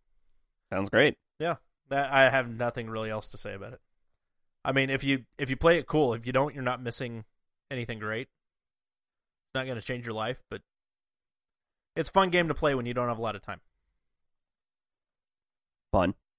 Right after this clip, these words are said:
Speaker 2: Fun.
Speaker 1: Sounds great.
Speaker 2: All right, it's great.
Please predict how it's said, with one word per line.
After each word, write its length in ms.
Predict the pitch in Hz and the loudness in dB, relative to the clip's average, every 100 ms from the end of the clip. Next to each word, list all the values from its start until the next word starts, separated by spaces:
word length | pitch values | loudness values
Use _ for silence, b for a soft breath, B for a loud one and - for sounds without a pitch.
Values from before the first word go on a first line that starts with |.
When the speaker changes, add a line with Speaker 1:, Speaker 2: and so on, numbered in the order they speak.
| _ _ _ _ _ _ _ _ | _ _ _ _ _ _ _ _
Speaker 2:
Fun. 160 | 135 95 _ _ _ _ _ _ - | -6 -6 _ _ _ _ _ _ -4
Speaker 1:
Sounds 220 | - 90 | -2 2
great. 240 | 101 98 - _ _ _ _ _ _ - | 6 6 4 _ _ _ _ _ _ -8
Speaker 2:
All 160 | 113 117 | -2 4
right, 160 | 139 165 | 6 4
it's 100 | - | 0
great. 240 | 156 127 | -2 -4